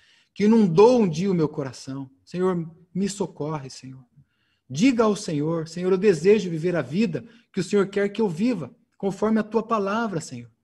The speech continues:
Né? E, irmãos, é, o diabo, ele não vai deixar de ser diabo enquanto tudo não estiver consumado. Ele não vai desistir. Ele não vai parar. Então, nós temos que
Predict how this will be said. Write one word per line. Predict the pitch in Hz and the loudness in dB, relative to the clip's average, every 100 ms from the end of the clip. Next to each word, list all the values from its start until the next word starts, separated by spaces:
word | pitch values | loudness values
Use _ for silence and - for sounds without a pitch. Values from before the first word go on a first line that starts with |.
| _ _ _ _ _ _ _ | _ _ _ _ _ _ _
Né? | 117 131 156 _ _ _ _ - | -14 -12 -12 _ _ _ _ -6
E, | 127 131 131 127 123 120 _ _ _ _ _ _ _ _ _ _ _ _ _ _ | -2 0 0 -2 -4 -8 _ _ _ _ _ _ _ _ _ _ _ _ _ _
irmãos, | 143 156 139 110 - - - _ _ _ _ _ | -4 -2 -2 -4 -12 -20 -20 _ _ _ _ _
é, | 120 120 117 120 | -14 -10 -12 -12
o | 135 | -12
diabo, | 123 135 151 143 | -4 -2 -2 -2
ele | 135 143 | -2 -2
não | 160 | -4
vai | 143 139 | -4 -4
deixar | 123 127 | -6 -8
de | 113 | -10
ser | - 120 | -10 -10
diabo | 113 117 123 120 | -8 -8 -8 -10
enquanto | 117 - 160 160 | -10 -6 -6 -8
tudo | - 185 151 | -10 -6 -4
não | 135 | -4
estiver | 127 117 113 | -6 -8 -10
consumado. | 113 110 113 104 104 _ _ _ - | -10 -18 -14 -14 -16 _ _ _ -8
Ele | 135 | -4
não | 139 165 185 | 0 0 -2
vai | 120 139 147 | -4 -6 -6
desistir. | 123 117 - - - _ _ _ _ _ _ _ _ _ _ _ _ _ _ - | -8 -12 -16 -20 -20 _ _ _ _ _ _ _ _ _ _ _ _ _ _ -8
Ele | 131 | -4
não | 139 165 | -2 -2
vai | 135 | -4
parar. | 120 113 107 107 _ _ | -6 -12 -14 -18 _ _
Então, | - 135 | -10 -4
nós | 147 143 | -4 -4
temos | 151 139 | -8 -8
que | - 135 131 | -10 -12 -12